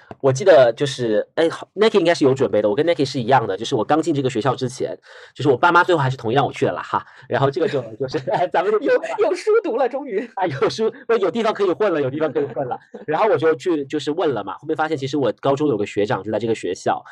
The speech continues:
Speaker 1: 然后我当时其实报的是那个商务英语，然后因为那个学长在这个学校，然后我特意转去他那个系，然后就转到了工商管理系，还是因为当时就是有部剧叫做《杜拉拉升职记》嘛，他不是做H R一路高升吗？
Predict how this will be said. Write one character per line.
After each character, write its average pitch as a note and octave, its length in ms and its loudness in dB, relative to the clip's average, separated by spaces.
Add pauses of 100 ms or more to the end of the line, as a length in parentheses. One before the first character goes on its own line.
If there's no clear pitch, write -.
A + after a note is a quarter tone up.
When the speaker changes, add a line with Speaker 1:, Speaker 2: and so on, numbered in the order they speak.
(300)
Speaker 1:
然 C3 140 4
后 G3+ 80 4
我 E3+ 80 8
当 F#3+ 160 4
时 C#3+ 160 -2
其 C3+ 140 -6
实 D3 80 2
报 D#3 180 6
的 C3 80 4
是 C3+ 240 0
那 C3 200 2
个 F#2+ 720 -4
商 F#3 180 4
务 F#3 60 4
英 G#3+ 180 2
语， - 100 0 (840)
然 B2+ 120 4
后 E3 80 6
因 G3+ 120 4
为 G#3 100 8
那 G3+ 80 6
个 F#3 80 6
学 B2+ 160 0
长 C3 180 2
在 C#3+ 160 0
这 C3 80 -2
个 C3 120 2
学 G2 180 -6
校， G#2 320 0
然 G#2 100 -2
后 B2+ 80 0
我 C3+ 80 2
特 D3 140 2
意 D3 60 0
转 C3+ 120 0
去 A#2 80 -10
他 A2+ 100 -4
那 B2+ 100 -2
个 B2+ 40 -2
系， - 380 -6 (240)
然 A#2 140 -2
后 B2+ 40 4
就 C#3 120 2
转 C3 240 0
到 A#2+ 100 0
了 A2+ 80 0
工 C3 140 -4
商 C#3 160 -2
管 A2 180 -4
理 A#2 100 -4
系， - 300 -8 (180)
还 C3 160 0
是 C#3 80 0
因 F#3 40 6
为 F#3+ 40 -2
当 F3+ 200 4
时 A#2 240 -4
就 C#3 100 -2
是 C3+ 160 -2
有 A2 160 -4
部 B2+ 140 -8
剧 C3+ 80 -4
叫 D3 100 4
做 C#3 120 2
《杜 C#3+ 60 -2
拉 D3 120 4
拉 C3+ 100 2
升 C#3+ 160 -4
职 C3 100 -12
记》 C#3 280 -4
嘛， G2 160 -8
他 - 120 -2
不 C#3+ 80 -4
是 C#3 120 -6
做 C#3 120 0
H C3 220 -2
R C3 140 4
一 A#2 80 -4
路 C3 80 0
高 B2+ 180 0
升 A#2 220 -2
吗？ A#2+ 240 0